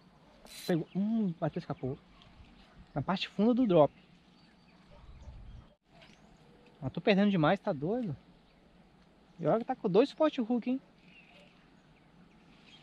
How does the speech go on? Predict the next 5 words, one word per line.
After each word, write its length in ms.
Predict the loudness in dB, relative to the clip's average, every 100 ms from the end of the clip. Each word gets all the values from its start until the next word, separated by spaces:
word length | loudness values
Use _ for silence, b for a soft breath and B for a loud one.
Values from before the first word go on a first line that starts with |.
| -20 -20 -20 -20 -20 -20 -20 -20 -20 -20 -20 -8
Ó, 140 | -6
eles 200 | -6 -6
tão 100 | -2
batendo 260 | 0 2 2
exatamente 760 | 2 2 2 2 2 0 -6